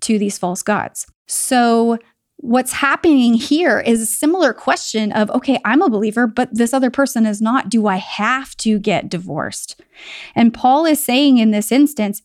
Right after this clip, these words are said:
"Hey, if you are married to an unbeliever and this person," and I'm gonna dive into this in a second, where he says, "consents to live with you, then let it be so."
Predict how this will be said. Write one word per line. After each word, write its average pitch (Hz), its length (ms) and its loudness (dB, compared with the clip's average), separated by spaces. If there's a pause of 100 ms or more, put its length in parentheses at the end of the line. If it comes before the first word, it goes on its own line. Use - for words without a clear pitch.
(160)
"Hey, - 280 -2
if - 160 -4
you 302 160 2
are 392 100 2
married 233 420 2
to 220 160 0
an 196 100 0
unbeliever 190 580 -4
and 196 140 -2
this 254 160 0
person," 220 640 -2 (320)
and 202 100 2
I'm 196 60 0
gonna 196 160 0
dive 202 320 0
into 202 160 0
this 196 180 -2
in 240 80 2
a 226 40 -6
second, 208 320 0
where 202 60 0
he 214 60 2
says, 214 260 -4
"consents 220 640 0
to 226 100 -2
live 233 280 2
with 208 220 -4
you, 208 300 -4 (560)
then 220 180 4
let 208 140 2
it - 100 -6
be 202 100 0
so." 185 360 -4